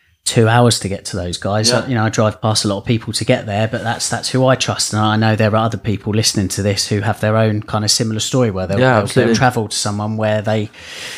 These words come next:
Speaker 1: can hand in what is essentially their baby with the
Speaker 2: Yeah,
Speaker 1: car
Speaker 2: of course,
Speaker 1: to, to
Speaker 2: yeah.
Speaker 1: a business, again, feeding into that principle of honesty, integrity.
Speaker 2: Yeah, and
Speaker 1: as,
Speaker 2: it's,
Speaker 1: as you said, Will.
Speaker 2: it's, it's, it's always a, you know,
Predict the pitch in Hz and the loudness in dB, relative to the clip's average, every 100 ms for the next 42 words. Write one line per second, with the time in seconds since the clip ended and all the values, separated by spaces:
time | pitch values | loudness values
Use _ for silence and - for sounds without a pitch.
0 | - - 120 143 143 131 127 117 117 113 | -6 -2 2 4 4 4 2 2 0 0
1 | 151 143 117 113 117 107 123 127 113 73 | 0 -2 -2 0 0 2 2 2 -2 -4
2 | 120 107 113 127 117 95 101 123 113 - | -4 -4 0 2 2 0 2 2 2 2
3 | 110 120 123 120 113 - 117 120 107 98 | 0 2 0 -2 -4 -6 -4 0 2 2
4 | 113 117 - 107 104 104 - - - 104 | -2 -6 -4 -4 -4 -8 -10 -12 -14 -14
5 | - 107 104 104 - 95 98 104 101 - | -12 -12 -10 -6 -6 -6 -6 -6 -6 -6
6 | 101 98 - 123 135 - 160 160 156 151 | -6 -6 0 2 2 4 4 4 2 0
7 | 110 107 117 113 92 90 - _ - 131 | -2 -2 -2 -4 -6 -8 -12 _ -6 -2
8 | 139 131 147 139 151 139 117 113 104 - | 0 0 0 2 6 6 6 6 4 2
9 | - _ _ _ - 120 87 | -4 _ _ _ -6 -4 -4